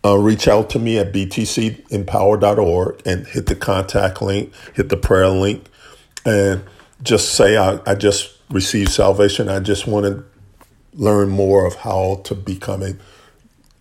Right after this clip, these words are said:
a disciple." All right. Have a wonderful day. Remember, the only way a lie or deception is exposed is by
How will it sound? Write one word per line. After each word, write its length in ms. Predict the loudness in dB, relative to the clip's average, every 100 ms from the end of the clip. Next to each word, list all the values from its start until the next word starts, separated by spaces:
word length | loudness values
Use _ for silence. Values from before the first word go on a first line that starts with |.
| -4
a 100 | -4
disciple." 720 | -2 -4 -4 -4 -10 -16 -20 _ _ _ _ _ _ _ _ _ _
All 120 | -2 -2
right. 240 | -2 -10 _ _
Have 200 | -4 -2
a 80 | 0
wonderful 480 | 0 0 -2 -4
day. 320 | -2 0 0 -4 _ -6
Remember, 680 | -2 0 0 0 -2 -8 -12 _ _ _ _ _ _ _ _ -2
the 80 | 0
only 260 | 4 2
way 240 | 4 4 6
a 80 | 6
lie 520 | 4 2 0 -2 -8 -6
or 160 | -4
deception 640 | -2 -4 -2 -2 -2 -4 -2
is 120 | -4
exposed 760 | -6 -8 -2 -2 -2 -10 -16 -18 _ _ _
is 160 | -4 -4
by 440 | -2 0 0 -2